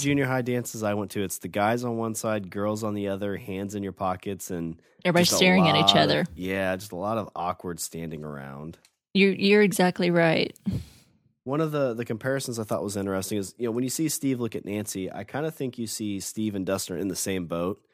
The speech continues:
Speaker 2: Mm-hmm.
Speaker 1: I don't know if Jonathan would be considered a friend to Steve, but it's the fact that the girl that you really want is with somebody else.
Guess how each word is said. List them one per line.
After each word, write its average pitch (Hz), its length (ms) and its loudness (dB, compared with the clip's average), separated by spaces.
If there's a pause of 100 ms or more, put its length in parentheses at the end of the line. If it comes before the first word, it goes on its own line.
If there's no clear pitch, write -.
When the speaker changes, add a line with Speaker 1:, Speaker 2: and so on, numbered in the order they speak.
(240)
Speaker 2:
Mm-hmm. 196 220 6
Speaker 1:
I 202 160 8
don't 190 100 10
know 185 120 10
if 214 80 6
Jonathan 107 760 0
would 95 160 -6
be 95 160 -4
considered 95 440 -6
a - 20 -6
friend 92 300 -6
to 82 60 -8
Steve, 101 460 -4
but 87 320 -4 (300)
it's 95 160 -8
the 98 100 -4
fact 104 360 -2
that 101 120 -8
the 98 80 -2
girl 95 300 -2
that 92 140 -4
you 95 140 -6
really 95 260 -2
want 87 500 -4
is 87 180 -10
with 95 120 -4
somebody 85 440 -2
else. 82 460 -6